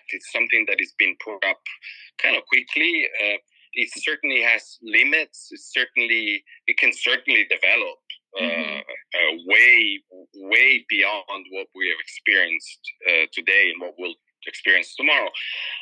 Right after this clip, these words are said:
Speaker 1: But again, you know, being an experiment, I think we should be fair and just at least wait until the end of this, which is this, uh, maybe the dynamic is a little different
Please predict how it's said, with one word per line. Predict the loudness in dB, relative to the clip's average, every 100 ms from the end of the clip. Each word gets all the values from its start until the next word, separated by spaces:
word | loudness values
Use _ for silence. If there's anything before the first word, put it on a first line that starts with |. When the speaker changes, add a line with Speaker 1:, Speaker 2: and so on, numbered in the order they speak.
| -14 _ _ -10 0
Speaker 1:
But | 0 0
again, | -2 4 4 2 -4 -12 _
you | 0 2
know, | 2 0
being | 0 2
an | 0
experiment, | -2 0 4 4 2 -2
I | -2
think | 2 0 2
we |
should | 2 2 2
be | 0 2
fair | 4 4 4
and | -2
just | -4 -8 -10
at | 0
least | 2 2 -2 -2
wait | 0 0 -2 -10
until | -10 -4 -4 -2
the | 0
end | 2 0 -6
of | -8 -2
this, | -2 -2 -12 -14
which | -6 -6
is | -6 -12
this, | -12 -12 _ -16 -14 -8 -6
uh, | -6 -8 _ -8 -6 2
maybe | 4 6 4 2
the | 2
dynamic | 2 4 4 4 2 -2
is | -6
a | -8
little | -6 -6 -2
different | -2 0 -4